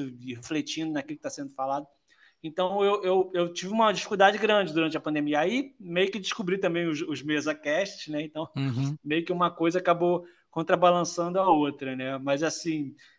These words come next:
Speaker 1: é, você tem algum, alguma predileção por algum tema ou, ou, ou estilo?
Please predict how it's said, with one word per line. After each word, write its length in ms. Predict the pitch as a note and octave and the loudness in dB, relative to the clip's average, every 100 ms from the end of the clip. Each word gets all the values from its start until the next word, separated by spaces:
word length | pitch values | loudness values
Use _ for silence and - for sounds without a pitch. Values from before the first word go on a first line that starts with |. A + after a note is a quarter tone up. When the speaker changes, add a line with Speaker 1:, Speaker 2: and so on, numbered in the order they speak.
| - | 0
Speaker 1:
é, 200 | C#3 C#3 | 2 4
você 160 | - | 2
tem 200 | E3+ G#3 | -2 2
algum, 440 | A3+ F#3 F#3 F3+ D#3 | 4 4 0 0 0
alguma 220 | D3+ D#3+ | 0 -2
predileção 640 | D3+ D3+ D3+ C#3 C#3+ G#3 D3 | -2 0 2 0 2 0 0
por 140 | F3+ | 2
algum 480 | D#3 C#3+ D3+ C3+ B2 B2 _ _ _ | 2 2 -2 -2 -6 -12 _ _ _
tema 500 | - D3+ F3 G3+ E3+ D3 | -2 0 0 2 4 4
ou, 180 | C#3 C3+ | 4 0
ou, 380 | C3 B2+ A#2+ B2+ _ _ - | -2 -6 -6 -12 _ _ -16
ou 160 | C3 | -12
estilo? 460 | B2 - F3+ G#3+ | -8 -6 0 2